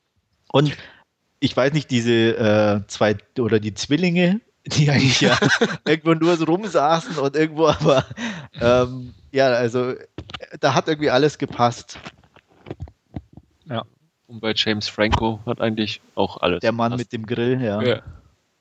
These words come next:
Speaker 2: Ja. Also
Speaker 1: Mhm.
Speaker 2: besetzungs-, besetzungstechnisch fand ich den Film auch ganz, auf jeden Fall gelungen.
Speaker 1: Ja.
Speaker 2: Definitiv.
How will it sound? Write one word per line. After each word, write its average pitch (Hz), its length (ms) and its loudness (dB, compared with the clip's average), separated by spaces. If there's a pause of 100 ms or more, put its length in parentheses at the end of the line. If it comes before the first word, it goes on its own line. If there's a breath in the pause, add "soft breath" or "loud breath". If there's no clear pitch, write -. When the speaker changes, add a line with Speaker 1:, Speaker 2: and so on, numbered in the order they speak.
(840 loud breath)
Speaker 2:
Ja. 92 420 -2 (400)
Also 147 160 2
Speaker 1:
Mhm. 113 60 -2
Speaker 2:
besetzungs-, 160 640 0
besetzungstechnisch 156 840 0
fand 135 160 2
ich 120 100 -2
den 113 140 -2
Film 117 180 -2
auch 95 220 -2
ganz, 92 320 -4 (220)
auf 110 240 -4
jeden 104 160 -2
Fall 95 140 2
gelungen. 87 420 -6 (260)
Speaker 1:
Ja. 104 100 6
Speaker 2:
Definitiv. 98 500 -2